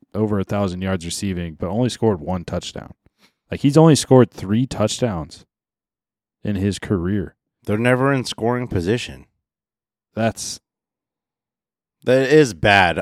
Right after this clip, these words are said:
Speaker 2: I'm just, I
Speaker 1: insane.
Speaker 2: can't help but play devil's advocate. And even if they were in scoring position, let's just say he had six now at this point. That's still disappointing.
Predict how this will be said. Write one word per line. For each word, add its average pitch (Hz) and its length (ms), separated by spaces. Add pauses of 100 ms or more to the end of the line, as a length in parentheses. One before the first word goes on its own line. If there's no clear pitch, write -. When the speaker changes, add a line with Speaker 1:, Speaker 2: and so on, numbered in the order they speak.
Speaker 2:
I'm 101 240
just, 95 320
I 110 60
Speaker 1:
insane. 95 100
Speaker 2:
can't 113 180
help 101 160
but 85 140
play 90 240
devil's 78 340
advocate. 76 520 (1120)
And 101 120
even 117 60
if 113 40
they 104 140
were 90 180
in 85 60
scoring 80 260
position, 78 320
let's 80 140
just - 100
say 80 160
he 80 60
had 76 160
six - 440
now 69 200
at 71 100
this - 160
point. 80 220
That's 95 180
still 110 200
disappointing. 82 760